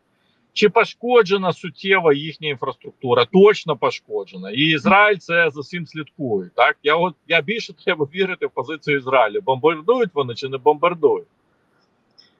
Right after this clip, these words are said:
Чи може там щось вцілити? Може, але ніхто це не знає. Поки там не з'являться агенти,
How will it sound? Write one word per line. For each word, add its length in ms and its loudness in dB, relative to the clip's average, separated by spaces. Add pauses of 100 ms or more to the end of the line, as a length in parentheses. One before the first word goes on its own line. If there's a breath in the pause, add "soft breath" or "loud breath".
(140)
Чи 180 2
може 420 4
там 240 0
щось 280 -6
вцілити? 600 -8
Може, 640 4
але 200 4
ніхто 560 2
це 160 -6
не 140 -6
знає. 380 -10 (460)
Поки 360 4 (120)
там 260 0
не 100 -4
з'являться 600 -2
агенти, 720 -6